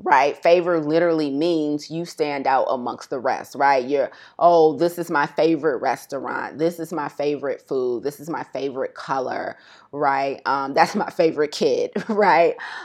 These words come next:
Um, "This is my favorite whatever, my favorite book." So favor ain't fair. You stand out among the rest. So how can you position yourself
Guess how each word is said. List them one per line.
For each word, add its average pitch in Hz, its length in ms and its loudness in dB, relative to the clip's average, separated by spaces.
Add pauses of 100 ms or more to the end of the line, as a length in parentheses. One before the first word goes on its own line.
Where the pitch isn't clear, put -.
(100)
Um, 156 540 0
"This 180 180 2
is 175 140 -6
my 160 160 0
favorite 147 520 0
whatever, 151 460 4
my 143 140 -4
favorite 139 440 -4
book." - 220 0
So 147 180 -2
favor 190 560 -2
ain't 165 300 -8
fair. 180 280 -2
You 156 240 -6
stand 156 440 -6
out 143 240 0
among 139 380 -6
the 131 120 -12
rest. - 320 -4
So 143 120 -6
how 190 320 -4
can 226 200 -12
you 185 120 -10
position 165 540 -10
yourself 170 720 -6